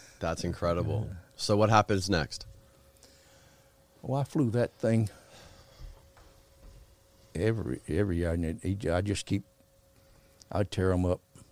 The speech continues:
Speaker 2: One bogged down, another one, I hit the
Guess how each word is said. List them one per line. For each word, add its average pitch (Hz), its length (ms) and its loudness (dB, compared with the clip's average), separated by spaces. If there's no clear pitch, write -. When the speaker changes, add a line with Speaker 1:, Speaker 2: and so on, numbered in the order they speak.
Speaker 2:
One 90 220 0
bogged 85 360 0
down, 95 300 0
another 92 260 0
one, 90 400 -4
I 85 100 -4
hit 95 260 -4
the 90 140 0